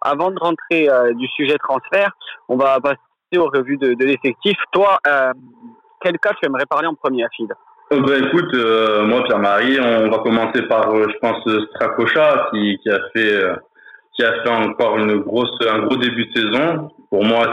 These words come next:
Speaker 2: c'est, c'était un, le point fort de, de notre défense aussi, et qui a beaucoup progressé, je pense. Donc, euh, déjà, je tiens, je tiens vraiment à souligner les bonnes performances de Stra-, Strakosha dans les buts.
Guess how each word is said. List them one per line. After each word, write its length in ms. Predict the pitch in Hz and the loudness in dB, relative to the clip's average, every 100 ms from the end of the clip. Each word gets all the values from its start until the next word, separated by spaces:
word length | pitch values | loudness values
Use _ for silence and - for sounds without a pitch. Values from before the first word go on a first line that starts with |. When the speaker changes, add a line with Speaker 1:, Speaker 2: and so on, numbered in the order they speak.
| 117 | 0
Speaker 2:
c'est, 560 | 98 95 92 90 90 87 | 0 2 0 0 -2 -4
c'était 320 | 87 - 104 101 | -8 -4 -2 0
un, 800 | 92 - - - - - 69 - | 0 0 -2 -2 -2 -2 0 0
le 240 | 110 113 | 0 2
point 220 | 113 107 117 | 0 0 0
fort 240 | 104 95 | 0 0
de, 160 | 101 92 | 0 0
de 140 | 104 | 0
notre 180 | 104 - | 0 -2
défense 320 | 101 - 104 95 | -4 -2 -2 -2
aussi, 320 | - 120 113 | -2 0 0
et 120 | - | 0
qui 60 | 107 | 0
a 120 | 95 | 0
beaucoup 300 | 107 107 110 | 0 0 -2
progressé, 560 | - 104 104 - 113 107 | 0 0 0 0 0 0
je 60 | 95 | 0
pense. 320 | 113 85 - - - - - - - - | -2 -2 -6 -14 -18 -12 -10 -12 -18 -4
Donc, 240 | 107 104 101 107 | 0 0 0 2
euh, 580 | 101 101 95 95 92 92 | 2 4 4 2 0 -2
déjà, 540 | 107 113 113 104 - - - _ - | 0 2 2 2 0 -4 -12 _ -6
je 80 | 104 117 | -4 -2
tiens, 320 | 113 107 104 | 0 0 0
je 60 | 110 | -2
tiens 220 | 113 110 | -2 -2
vraiment 260 | 104 117 123 | 0 0 2
à 160 | 113 120 | 0 -2
souligner 340 | 107 113 113 | 0 0 0
les 140 | 110 107 | 0 0
bonnes 180 | 107 | 0
performances 460 | 101 - 110 107 104 | -2 -2 0 0 0
de 80 | 104 | 0
Stra-, 220 | 107 101 - - | -2 -4 -6 -6
Strakosha 400 | 104 107 110 101 | -2 0 0 0
dans 120 | 101 | 2
les 120 | 98 | 0
buts. 200 | 98 | 0